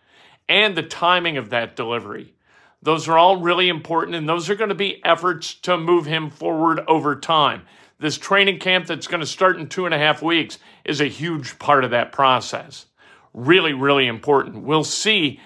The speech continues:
and we'll be able to watch 'cause we can go out there and watch these thirteen workouts. They're open to the public, open to the media, and we're gonna go out there and we're gonna watch and see where he starts and see where he finishes.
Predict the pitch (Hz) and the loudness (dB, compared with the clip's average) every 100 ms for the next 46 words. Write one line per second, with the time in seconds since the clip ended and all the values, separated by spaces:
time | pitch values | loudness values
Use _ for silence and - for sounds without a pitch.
0 | - - 143 156 220 247 240 233 226 240 | -12 -4 0 4 4 4 2 2 2 4
1 | 247 175 - 151 127 196 240 214 214 214 | 2 0 -4 -4 0 0 2 4 6 4
2 | 202 185 160 156 196 - 147 131 - 190 | 2 0 2 4 4 2 -8 -6 0 0
3 | 185 208 190 196 196 190 139 131 - - | 0 -4 -2 0 0 0 0 -2 -6 -20
4 | - _ 143 156 185 185 - 185 185 214 | -20 _ -2 4 6 6 4 4 4 2
5 | 196 196 180 180 175 185 190 - 170 208 | -2 -2 0 2 4 2 -4 -2 0 0
6 | 196 185 185 170 185 180 180 180 214 190 | -2 0 0 0 0 0 -2 0 -2 2
7 | 180 180 202 190 185 170 180 170 226 190 | 2 2 0 2 0 0 -2 2 4 4
8 | - 127 107 180 180 165 160 156 - 185 | 2 -10 -10 -6 -2 -2 -4 -8 -2 -2
9 | 175 151 131 180 165 151 139 180 180 156 | -2 -8 -8 -6 -2 -2 -2 -2 -2 -4
10 | 127 - | -8 -14